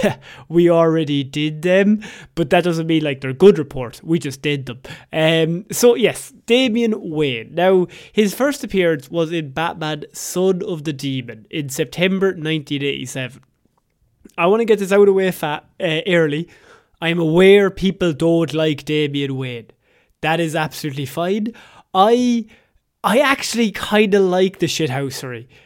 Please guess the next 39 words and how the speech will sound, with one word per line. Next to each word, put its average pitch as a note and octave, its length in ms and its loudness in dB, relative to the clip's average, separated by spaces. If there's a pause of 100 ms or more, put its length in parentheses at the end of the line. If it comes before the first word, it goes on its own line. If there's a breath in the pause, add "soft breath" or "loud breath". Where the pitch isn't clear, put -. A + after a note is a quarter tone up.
(180 soft breath)
Um, D3+ 400 -2 (100)
and, E3+ 240 0
but F#3 280 -2 (360 loud breath)
also G#3 380 6
he's F#3 180 2
one G3 160 4
of G3 80 4
those F#3+ 220 0
characters E3 480 0
where D#3+ 160 0
I'm D#3+ 140 0
very D#3+ 360 0
aware D#3 400 2
of C#3 200 -6
why C#3+ 280 -2
people E3+ 300 -4
dislike F#3 500 -2
him, G3+ 180 2
and D3+ 100 -2
I'm D3 100 -4
kinda, D#3 220 -2
like, C#3+ 220 -6 (220 loud breath)
completely E3+ 460 2
understandable. F3 800 0 (320 loud breath)
It's G3+ 180 2
like A#3 200 4
when A3 120 0
you F#3 100 2
have, F#3 180 2
like, E3 180 -2
kind F#3+ 300 2
of D#3 80 -4
a D#3+ 40 -4
dickhead E3 480 0
friend E3 440 -4
in - 140 -10
your D3 160 0
friend D3 320 -8
group, G#3+ 300 0